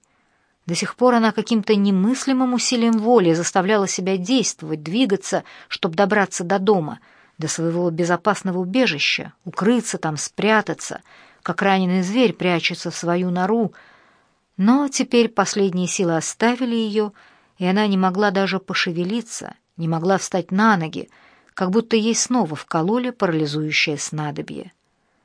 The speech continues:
Так она просидела несколько минут, но потом как бы увидела себя со стороны, измученную, с растрёпанными волосами, в грязной одежде,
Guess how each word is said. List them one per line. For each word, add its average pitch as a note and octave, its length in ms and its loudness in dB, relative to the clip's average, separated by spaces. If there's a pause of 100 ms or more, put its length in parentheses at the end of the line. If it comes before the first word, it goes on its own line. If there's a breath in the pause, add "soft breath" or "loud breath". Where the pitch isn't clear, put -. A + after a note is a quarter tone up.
(1040)
Так D4 240 2
она C#4 180 2
просидела A#3+ 500 4
несколько G3+ 540 0
минут, F3 560 -4 (440 soft breath)
но G#3 160 2
потом A#3 340 2
как B3 180 0
бы G3 120 0
увидела A#3 400 2
себя G#3+ 320 -2
со - 140 -6
стороны, G#3+ 640 -2 (360)
измученную, G#3 840 0
с - 100 -16
растрёпанными F#3 680 2
волосами, G3 720 2
в D#3 60 -6
грязной E3 420 0
одежде, G#3+ 520 2